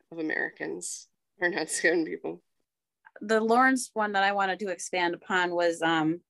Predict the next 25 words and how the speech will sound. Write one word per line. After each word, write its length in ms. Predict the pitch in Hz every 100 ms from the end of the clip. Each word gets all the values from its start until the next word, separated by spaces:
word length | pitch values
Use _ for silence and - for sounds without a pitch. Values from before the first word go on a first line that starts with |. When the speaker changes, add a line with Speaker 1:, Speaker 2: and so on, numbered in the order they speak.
| _ -
Speaker 2:
so 140 | 220
Eleanor 500 | - 214 226 220 208
gets 300 | 190 190 190
upset, 540 | 185 - - 190 180 - -
like, 160 | 170
when 140 | 185 175
she's 220 | - -
talking 300 | 180 175 180
to 120 | -
Emily 340 | 170 170 165 165
and 160 | 165
talking 300 | 190 - 165
about 240 | 160 160 170
how 220 | 160 165
he 160 | 180 170
was 280 | 165 160 -
the, 340 | 156 151 156
it 40 | 165
was 140 | 170
his 160 | 208 180
idea 400 | 170 165 165 165
to 100 | 165
start 300 | - 165 151
the 60 | 156
colonies. 800 | 175 165 170 180 196 202 -